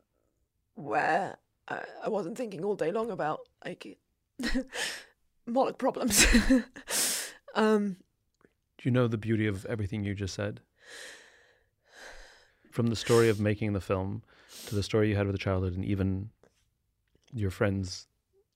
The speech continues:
Speaker 2: whose marriage is collapsing. Think about that, which is somebody else's marriage has brought you to tears, right? It's the human relationship, and it's the beauty of little things.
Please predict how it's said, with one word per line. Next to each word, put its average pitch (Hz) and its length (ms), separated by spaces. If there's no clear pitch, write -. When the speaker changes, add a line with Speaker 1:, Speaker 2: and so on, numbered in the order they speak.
Speaker 2:
whose 113 120
marriage 101 320
is 95 120
collapsing. 98 680
Think 117 160
about 98 160
that, 101 240
which - 220
is 101 100
somebody 110 300
else's 104 280
marriage 95 300
has 95 100
brought 95 220
you 95 160
to 95 80
tears, 104 480
right? 113 240
It's - 180
the 120 80
human 120 240
relationship, 107 640
and 113 80
it's 110 120
the 110 100
beauty 117 300
of 101 100
little 104 180
things. 104 520